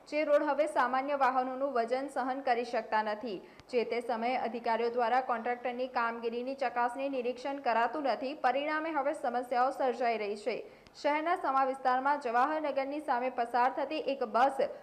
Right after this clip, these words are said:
રસ્તો બેસી જવાને કારણે ખાડામાં ફસાઈ ગઈ હતી. બસને બહાર કાઢવા માટે ક્રેન મંગાવવી પડી હતી અને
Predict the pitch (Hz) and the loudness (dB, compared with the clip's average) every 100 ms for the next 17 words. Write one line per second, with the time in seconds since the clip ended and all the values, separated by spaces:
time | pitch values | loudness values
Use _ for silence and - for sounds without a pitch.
0 | - 240 277 277 359 269 269 294 320 294 | -8 0 0 2 2 2 0 -2 0 0
1 | 302 320 254 262 285 294 269 240 254 269 | -2 0 0 0 -4 -2 0 2 2 2
2 | 277 254 233 226 240 220 220 208 185 214 | 0 2 2 0 0 0 -2 -8 -4 -2
3 | 220 247 247 220 233 240 240 226 247 240 | -2 -2 0 4 2 2 0 2 2 2
4 | 226 262 277 262 285 302 269 240 240 269 | 0 0 0 0 0 -4 -2 0 0 0
5 | 254 208 240 240 285 277 | -2 0 0 -2 -2 -4